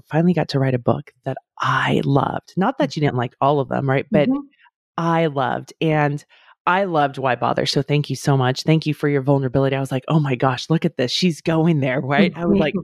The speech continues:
Speaker 2: <laughs>
Speaker 1: "Wow." And it was late at night, early in the morning. I think it was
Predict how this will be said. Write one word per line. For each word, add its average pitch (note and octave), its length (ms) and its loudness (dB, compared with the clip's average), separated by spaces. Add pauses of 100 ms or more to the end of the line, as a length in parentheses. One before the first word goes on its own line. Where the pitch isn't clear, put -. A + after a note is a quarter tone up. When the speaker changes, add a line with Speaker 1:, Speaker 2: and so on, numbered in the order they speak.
(200)
Speaker 2:
<laughs> - 300 -20
Speaker 1:
"Wow." G3 360 2
And D3+ 160 -4 (180)
it - 60 2
was G3 160 2
late F3 280 2
at D#3 100 0
night, E3 320 0
early F3+ 220 2
in D#3+ 80 2
the D3+ 80 2
morning. E3 340 0
I D3 60 -4
think A3 180 -2
it C4 80 0
was D#3+ 340 -2